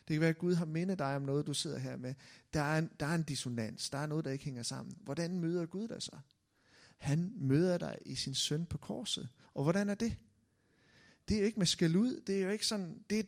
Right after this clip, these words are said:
dig, der er din egen hårde dommer. Det er dig, der stiller dig over i hjørnet og siger, "Jeg slår ikke til. Jeg kan ikke finde ud af det. Jeg kan ikke finde ud af det." Det er dig, der sætter dig ud, selv uden for relationen med Gud. Han kommer til dig som han altid er, med sin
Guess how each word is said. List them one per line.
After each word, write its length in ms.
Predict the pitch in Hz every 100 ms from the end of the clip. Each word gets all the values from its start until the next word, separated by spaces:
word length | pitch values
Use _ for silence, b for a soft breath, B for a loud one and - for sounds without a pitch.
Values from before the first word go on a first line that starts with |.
| -
dig, 260 | 156 226
der 60 | 277
er 60 | 175
din 160 | 143
egen 220 | 131 135
hårde 360 | 135 131 139 139
dommer. 260 | 131 135 139
Det 100 | 135
er 200 | 139 160
dig, 180 | 240
der 80 | 269
stiller 280 | 202 165 143
dig 100 | 131
over 200 | 135 143
i 20 |
hjørnet 340 | 127 131 156 135
og 60 |
siger, 240 | - 147 143
"Jeg 180 | 135
slår 200 | 139 135
ikke 120 | 135 139
til. 200 | 143 139 B B
Jeg 120 | 143
kan 120 | 160
ikke 140 | 151 -
finde 160 | 139
ud 60 | 135
af 60 |
det. 120 | 123 123
Jeg 140 | 147
kan 120 | 147
ikke 140 | 147 -
finde 180 | 135
ud 60 | 135
af 100 | 123
det." 160 | 120 123 B B B -
Det 80 | 170
er 40 |
dig, 280 | 185 202 277
der 80 | 214
sætter 280 | 147 127
dig 140 | 120 120
ud, 240 | 135 131 -
selv 280 | - 233 247
uden 200 | 170 175
for 160 | 135
relationen 440 | 135 127 156 139 127
med 100 | 120
Gud. 180 | 131 135 B B B
Han 260 | - 175 277
kommer 300 | - 202 156
til 200 | - 139
dig 160 | 127 113 _ b b b b b b b b
som 160 | - 156
han 80 | 165
altid 400 | 214 302 - 143
er, 220 | 135 135 - _ _ _ _ _
med 160 | - 147
sin 460 | - 156 156 135